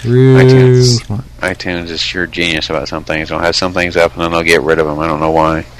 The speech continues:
Speaker 1: Yeah, our entire albums will be misplaced. You can't download them.
Speaker 2: For some
Speaker 1: And,
Speaker 2: reason.
Speaker 1: and they'll send you an email saying, uh, "Looks like you can buy the whole album." And the link's mysteri-, mysteriously working again. It's like, makes you look like an idiot. Yeah,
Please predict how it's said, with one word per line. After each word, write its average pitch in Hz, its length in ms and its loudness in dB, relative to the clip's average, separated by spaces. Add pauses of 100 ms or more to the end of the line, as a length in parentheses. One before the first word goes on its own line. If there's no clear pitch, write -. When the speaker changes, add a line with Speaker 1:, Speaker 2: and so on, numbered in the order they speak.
(120)
Speaker 1:
Yeah, 104 220 -6 (100)
our 110 80 -2
entire 113 460 0
albums 104 520 -2
will 98 120 -2
be 92 260 0
misplaced. 95 960 -6 (100)
You 92 160 -8
can't 98 320 -6
download 92 500 -8
them. 92 180 -8 (240)
Speaker 2:
For - 100 -8
some 82 220 0
Speaker 1:
And, 80 100 0
Speaker 2:
reason. - 260 -2 (300)
Speaker 1:
and 104 160 0
they'll 104 160 2
send 104 240 0
you 101 80 2
an 95 80 0
email 98 300 0
saying, 92 420 -2
uh, 90 480 -4 (400)
"Looks 139 240 -4
like 185 240 -2
you 160 80 2
can 147 120 0
buy 160 180 0
the 151 100 2
whole 151 200 2
album." 156 420 0 (180)
And 101 120 0
the 98 80 2
link's 98 360 0
mysteri-, 98 720 0
mysteriously 98 960 0
working 98 400 -2
again. 92 380 -4
It's 90 240 -6
like, 90 180 -2
makes 98 300 -4
you 92 120 0
look 90 120 -2
like 90 100 -4
an 90 120 -4
idiot. 92 420 -4
Yeah, 87 220 -6